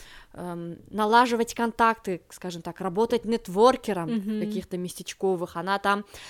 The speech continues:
Speaker 1: со всеми, с продавцом мяса хихихаха, чтобы выбить себе лучшее мясо.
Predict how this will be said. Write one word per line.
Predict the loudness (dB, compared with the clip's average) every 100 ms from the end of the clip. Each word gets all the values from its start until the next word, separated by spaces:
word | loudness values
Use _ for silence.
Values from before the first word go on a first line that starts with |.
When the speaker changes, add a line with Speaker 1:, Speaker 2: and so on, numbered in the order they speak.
| -18
Speaker 1:
со | -10 -6
всеми, | -4 0 0
с | -2
продавцом | -4 -2 -2 0 0 2
мяса | 4 2 2 -4
хихихаха, | -6 -10 -8 -8 -2 4 4 2
чтобы | -6 -8 -6
выбить | -6 -6 -6
себе | -2 0
лучшее | 0 -2 -2 -2
мясо. | 0 0 0 -8